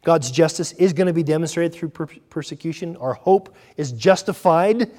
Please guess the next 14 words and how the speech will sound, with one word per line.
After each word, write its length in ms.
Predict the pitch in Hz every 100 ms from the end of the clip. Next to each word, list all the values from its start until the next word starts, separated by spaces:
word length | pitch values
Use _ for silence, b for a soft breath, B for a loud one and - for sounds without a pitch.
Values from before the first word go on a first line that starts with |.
| B B
because 340 | - 139 160 139
we 140 | 143
have 260 | 131 147 147
this 320 | 151 - - b b b b
expectation 720 | 143 - - 143 160 147 147
of 80 | 127
good 180 | 143 147
because 280 | 135 135
Jesus, 440 | 110 139 135 131 -
or 160 | 117
God 320 | 113 139 135 127
the 80 |
just, 360 | 117 120 123 -
has 240 | 113 110